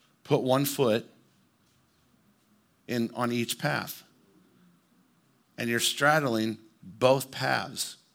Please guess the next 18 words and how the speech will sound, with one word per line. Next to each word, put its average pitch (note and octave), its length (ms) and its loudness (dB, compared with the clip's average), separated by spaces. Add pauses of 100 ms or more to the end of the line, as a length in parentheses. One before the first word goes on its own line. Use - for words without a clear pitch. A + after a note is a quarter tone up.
(180)
Can B2+ 120 0
I C#3+ 120 4
just E3+ 300 0
say B2 200 2
to C3+ 80 0
you D3 240 2
that C3+ 220 2
if A2 160 -4
you're C3+ 160 0
doing C3 340 0
that, D3 220 -2
guess D#3 280 0
what D3+ 140 -2
happens? C3 560 -4 (240)
Eventually C#3+ 540 2
a A#2 60 4
bridge G#2 340 0
comes. F2+ 420 -8